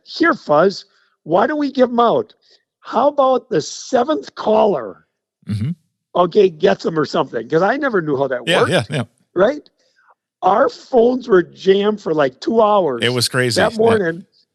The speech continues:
Speaker 1: and we couldn't even, we couldn't even do anything at the, the dealership or anything
Speaker 2: <laughs>
Speaker 1: 'cause it was all, it was all this.
Speaker 2: Yep.
Speaker 1: And it was just so funny. And the,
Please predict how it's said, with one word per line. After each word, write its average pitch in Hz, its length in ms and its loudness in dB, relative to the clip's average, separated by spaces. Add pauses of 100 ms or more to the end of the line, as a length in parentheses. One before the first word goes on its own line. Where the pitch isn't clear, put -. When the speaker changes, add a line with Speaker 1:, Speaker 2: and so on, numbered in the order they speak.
Speaker 1:
and 196 140 2
we 196 120 0
couldn't - 280 2
even, 214 160 -2 (180)
we 208 120 -2
couldn't 240 220 0
even 262 200 -2
do 226 160 2
anything 233 320 0
at 202 120 2
the, 180 240 -2
the 175 100 0
dealership 214 540 0
or 196 160 0
anything 160 380 0 (120)
Speaker 2:
<laughs> - 400 -8
Speaker 1:
'cause 226 200 2
it 240 80 4
was 214 140 -4
all, 226 520 0
it 214 80 4
was 208 160 4
all 202 200 0
this. - 560 -6 (120)
Speaker 2:
Yep. 117 220 -2 (520)
Speaker 1:
And 220 140 0
it 226 40 -4
was 220 240 -2
just - 500 -4
so 254 260 -2
funny. 262 460 -4
And 185 140 -2
the, 175 200 -2